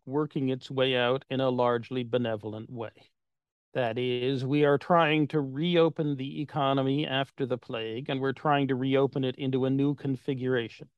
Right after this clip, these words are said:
in which we have, you know, more deliverators and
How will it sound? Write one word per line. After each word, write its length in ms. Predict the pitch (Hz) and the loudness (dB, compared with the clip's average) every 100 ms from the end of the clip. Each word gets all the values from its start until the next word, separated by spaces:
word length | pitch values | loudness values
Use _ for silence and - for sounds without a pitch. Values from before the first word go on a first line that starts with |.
| _ _ - | _ _ -4
in 360 | 143 143 143 143 - | 0 0 -2 -6 -4
which 180 | 143 | -4
we 140 | 151 139 | 0 -2
have, 520 | 135 139 135 135 127 | 0 0 2 0 0
you 100 | 139 | 2
know, 60 | 143 | 2
more 380 | 151 156 151 | 6 8 10
deliverators 920 | 147 143 147 160 151 151 143 143 139 123 | 8 4 4 4 4 4 4 2 0 -2
and 200 | 127 | -4